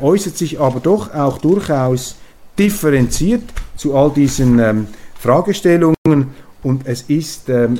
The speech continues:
besonders bemerkenswert, was sie da über die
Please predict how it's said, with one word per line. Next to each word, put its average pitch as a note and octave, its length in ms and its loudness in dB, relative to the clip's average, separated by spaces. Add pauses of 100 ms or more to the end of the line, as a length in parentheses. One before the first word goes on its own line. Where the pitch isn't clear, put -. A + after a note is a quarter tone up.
besonders F#3 680 -4
bemerkenswert, A2+ 1080 -6 (280)
was G#2 280 -6
sie G2+ 140 -8
da B2+ 420 -4 (360)
über C#3+ 260 -2
die A#2 320 -2